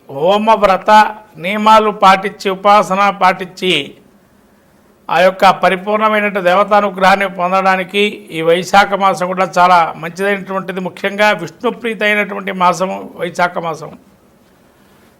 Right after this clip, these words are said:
కాబట్టి వైశాఖ పురాణం కూడా ఉంటుంది మనకి. ఇటువంటి మహత్తరమైనటువంటి మాసంగా మనం పిలువబడుతుంది.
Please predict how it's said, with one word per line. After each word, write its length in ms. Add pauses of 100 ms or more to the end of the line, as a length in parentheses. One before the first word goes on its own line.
కాబట్టి 260
వైశాఖ 460
పురాణం 420
కూడా 160
ఉంటుంది 320
మనకి. 460 (640)
ఇటువంటి 720 (840)
మహత్తరమైనటువంటి 880
మాసంగా 560
మనం 540 (420)
పిలువబడుతుంది. 720